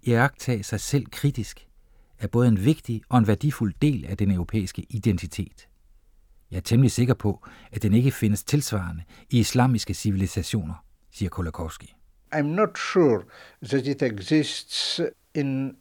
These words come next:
Speaker 2: say, in Islamic civilization.
Speaker 1: Det er for eksempel denne evne,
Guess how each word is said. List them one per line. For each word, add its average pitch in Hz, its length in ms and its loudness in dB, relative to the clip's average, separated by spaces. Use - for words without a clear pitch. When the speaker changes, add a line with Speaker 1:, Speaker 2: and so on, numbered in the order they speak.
Speaker 2:
say, 135 460 6
in 131 220 -4
Islamic 120 640 0
civilization. 110 960 -8
Speaker 1:
Det 147 180 2
er 160 100 2
for - 140 -6
eksempel 123 380 0
denne 123 320 4
evne, 123 380 4